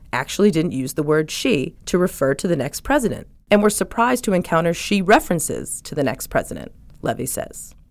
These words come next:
The findings suggest that gender biases regarding the presidency are so deeply ingrained that they are extremely difficult to overcome,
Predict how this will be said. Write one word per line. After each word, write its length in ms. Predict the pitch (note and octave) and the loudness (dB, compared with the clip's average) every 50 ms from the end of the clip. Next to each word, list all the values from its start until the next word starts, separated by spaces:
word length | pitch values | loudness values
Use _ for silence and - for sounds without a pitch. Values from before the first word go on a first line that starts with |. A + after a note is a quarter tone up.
| _ - - _ _ _ _ _ _ _ _ _ _ _ _ _ _ _ _ _ _ - | _ -20 -20 _ _ _ _ _ _ _ _ _ _ _ _ _ _ _ _ _ _ -6
The 80 | - G#3+ | -4 -2
findings 480 | - - A#3 B3+ D4+ E4+ F#4+ F#4 F4+ - | 2 4 2 2 2 0 -2 -4 -4 -4
suggest 640 | - A#3 G3 E3+ - D3+ C#3 C#3 - - - - - | -4 -4 -2 2 2 2 2 2 -2 -8 -14 -4 -2
that 140 | E3+ E3 - | -2 -2 0
gender 340 | - G3 G#3 A#3 C4 D4+ | -2 0 0 2 2 0
biases 600 | A3+ - E3 D#3 D#3 D3+ D3+ - - D#3 D3 - | 0 0 0 0 2 0 0 2 0 0 0 0
regarding 440 | - D#3 D3 - D3+ D#3 E3+ G#3 G#3 | -2 -2 2 2 2 4 4 4 2
the 80 | F#3 D#3 | 2 0
presidency 680 | - - E3 D#3+ D3+ D#3 D3 C3+ C#3 - - D3 C#3 | 0 0 0 0 0 0 -4 -4 -4 -4 -2 -2 -2
are 100 | - D#3+ | -2 -2
so 240 | D3+ - - G#3+ G3+ | -4 -2 0 0 0
deeply 480 | E3+ C#3+ - G3 A#3 - D4+ D4 C#4 A#3 | 0 -2 -4 -6 -6 -4 -2 -2 0 0
ingrained 680 | G3+ F#3 D#3 - D#3+ D#3 D3+ C3+ - F2+ - - - - | 0 0 0 0 0 0 0 -2 -4 -6 -10 -14 -6 -2
that 140 | - F3 - | -2 2 4
they 120 | F#3+ G3 | 4 4
are 140 | F#3+ F3+ F3 | 6 4 2
extremely 560 | E3 - - - - - A#3 B3 C4+ C#4 A#3+ | 2 0 -2 -10 -2 -2 0 0 2 0 0
difficult 460 | E3+ F#3 G3 - - E3 - D3+ D3+ - | 0 0 -4 -4 -6 -6 -4 -4 -4 -2
to 100 | - - | -2 2
overcome, 680 | E3 D#3+ D3+ - C#3+ - - - G3+ D#3+ - - D3+ | 2 2 4 2 -2 -4 -2 0 0 0 0 -2 -8